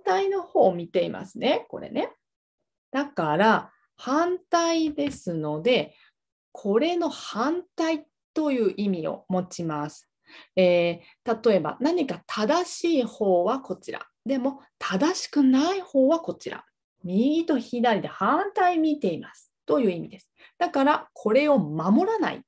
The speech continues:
という意味もあります。例です。非常識。これは常識がありますが、こっち。で、反対が常識がないです。だから、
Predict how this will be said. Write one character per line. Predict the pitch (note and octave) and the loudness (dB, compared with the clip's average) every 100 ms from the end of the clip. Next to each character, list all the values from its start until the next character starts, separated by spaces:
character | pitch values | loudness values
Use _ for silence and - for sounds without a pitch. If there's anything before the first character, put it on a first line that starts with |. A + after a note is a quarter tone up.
| _ | _
と | C4 | -4
い | A#3+ | -2
う | |
意 | A3+ | 0
味 | G#3 E3+ | 0 -2
も | E3 - | -6 -10
あ | - D#3+ | -10 -8
り | D3+ | -6
ま | C#3 D3 | -6 -8
す。 | - - - - - _ _ - _ _ _ _ _ _ _ _ - | -10 -20 -18 -18 -20 _ _ -20 _ _ _ _ _ _ _ _ 4
例 | A#3+ G#3+ | 6 8
で | E3+ D#3+ | 6 4
す。 | D#3+ - _ _ _ | 0 -8 _ _ _
非 | - - G#3+ F#3+ | -12 -2 0 4
常 | D4+ C4+ F#3+ | 4 4 2
識。 | - - - - _ _ _ _ _ | -2 -10 -12 -14 _ _ _ _ _
こ | F#3 | -4
れ | F3 | -2
は | A#3+ G#4+ - _ C#3+ | 0 -2 -4 _ 2
常 | A3 D4 F4 | 4 4 2
識 | - - D#4+ | -6 -6 -4
が | D#4 - | -4 -6
あ | F3+ | -6
り | A3+ | -2
ま | C4 C4+ | -2 -2
す | - C#4+ | -6 -12
が、 | C4+ | -12
こ | - | -14
っ | - | -20
ち。 | - - _ _ _ | -20 -20 _ _ _
で、 | D4 D4 - | -8 -8 -8
反 | A#3 C#4+ D4+ | -4 -2 0
対 | D4+ D4 | 2 2
が | D4 G3+ | 0 0
常 | F#3+ A#3 | 2 2
識 | A#3 - - | 2 -10 -6
が | F#3 | -6
な | D3+ D3+ G#3+ | -4 -4 -2
い | A#3+ | -2
で | - | -8
す。 | - - _ _ | -14 -20 _ _
だ | G#3 | -10
か | D#3+ | -4
ら、 | F#3 A3+ | -4 -4